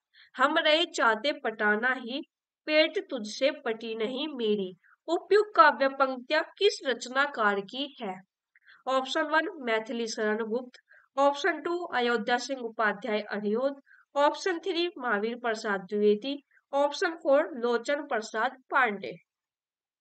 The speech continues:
Question number six का जवाब दीजिए, इजी ही है, ये भी पंक्ति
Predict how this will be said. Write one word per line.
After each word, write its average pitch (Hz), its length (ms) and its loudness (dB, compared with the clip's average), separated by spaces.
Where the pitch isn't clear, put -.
Question 311 400 0
number 262 360 -2
six - 400 -8
का 254 180 -4
जवाब 220 420 -2
दीजिए, 226 320 -6
इजी 269 360 0
ही 320 180 -2
है, 247 200 2
ये 262 100 0
भी 277 140 -8
पंक्ति 247 440 -6